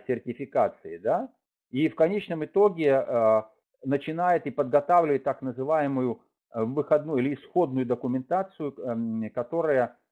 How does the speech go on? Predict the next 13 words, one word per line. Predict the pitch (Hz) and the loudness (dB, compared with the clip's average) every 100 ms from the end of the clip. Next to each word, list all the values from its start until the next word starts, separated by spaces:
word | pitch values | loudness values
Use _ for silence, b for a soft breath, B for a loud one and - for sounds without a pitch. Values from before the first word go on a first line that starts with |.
| _ | _
э, | 110 104 107 | -4 -2 0
является | 123 127 139 165 165 - 160 - _ _ _ - | 0 4 4 4 0 -4 -4 -6 _ _ _ -12
документацией, | 117 131 127 127 165 165 139 | -4 -2 -2 0 0 0 -8
которая | 131 139 | -4 -4
будет, | 131 135 131 _ 151 | -2 -2 -4 _ -6
э, | 139 131 | -4 -4
ну, | 160 | -4
как | 143 120 | -2 -2
бы | 120 | -2
передаваться | 139 131 127 143 160 - 135 120 _ _ _ | -4 0 2 4 2 0 -6 -8 _ _ _
в | _ | _
следующие | - 156 135 120 135 | -6 -4 -4 -8 -8
будущие | 120 147 127 - 127 120 | -8 -8 -8 -6 -4 -4